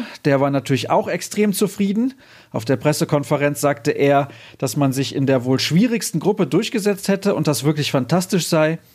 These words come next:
Und Roman Bürki lobte er natürlich auch ganz klar. Der Vollständigkeit halber, Inter hat zu Hause mit eins zu zwei gegen Barcelona verloren.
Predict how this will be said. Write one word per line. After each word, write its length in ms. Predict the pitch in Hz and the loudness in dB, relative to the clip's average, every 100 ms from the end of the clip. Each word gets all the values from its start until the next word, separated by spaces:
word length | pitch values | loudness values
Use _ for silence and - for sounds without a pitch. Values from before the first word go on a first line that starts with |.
| _ _ | _ _
Und 280 | - 143 - | -2 0 0
Roman 320 | 143 139 123 | 0 2 0
Bürki 340 | 107 123 - 127 | 2 2 2 2
lobte 380 | 113 120 113 - | 4 2 2 0
er 140 | 110 | 2
natürlich 420 | 107 104 107 98 | 0 0 -4 -2
auch 380 | 80 104 - - | -2 -2 -4 -4
ganz 300 | - 107 - | -2 -2 -4
klar. 340 | - 95 95 113 - _ - _ - - - - | -2 -2 -2 -6 -20 _ -20 _ -20 -20 -16 -4
Der 120 | 110 | -2
Vollständigkeit 760 | 117 123 - 131 127 - 123 | 0 -2 0 -2 -2 -2 0
halber, 400 | 127 135 131 - | 2 2 2 0
Inter 280 | 151 156 156 | 0 2 2
hat 100 | 143 | 0
zu 140 | - 139 | 0 0
Hause 220 | 147 143 | 0 0
mit 140 | 143 | -4
eins 220 | - 151 | -2 -2
zu 80 | 156 | -2
zwei 260 | 131 147 139 | -2 0 0
gegen 160 | 135 | 0
Barcelona 560 | 135 139 - 131 202 226 | 0 0 2 2 4 2
verloren. 520 | - 202 196 196 196 | 0 2 4 4 0